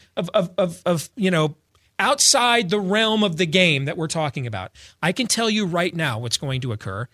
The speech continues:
and I can save you all the two years of analysis, and I'll call it for you right now. What's gonna happen is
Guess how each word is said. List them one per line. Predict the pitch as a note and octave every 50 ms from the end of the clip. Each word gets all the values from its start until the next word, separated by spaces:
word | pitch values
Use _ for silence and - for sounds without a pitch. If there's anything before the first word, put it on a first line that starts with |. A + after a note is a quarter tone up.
| _ _
and | - D3+ D3
I | G3
can | F#3 B3 A3
save | - - A3+ G#3 F#3+ F#3+
you | G3
all | F#3 F3+ F3+ F#3
the | F#3 F#3 F#3 F3 - E3 F3 F3 - -
two | - - A3 G3+
years | F#3 G#3 F#3+ D#3 C3+ C3 - -
of | - C3+
analysis, | C#3+ C#3 C3 C3 A#2+ A#2 A2 - - - - - - _ _ _
and | D#3 E3+
I'll | G3
call | - A#3 G#3 G3+
it | G3+
for | - A3
you | G#3 F#3+
right | F#3+ A3 A3+
now. | A3+ C4 C4+ D#3 - _ _ _ _ _ _ _ _ _ - _ _ -
What's | D#3+ - -
gonna | - C#3 F#3 F#3
happen | F3 A#2+ G2 - G#2 F#2+
is | E2+ G2 F#3 - -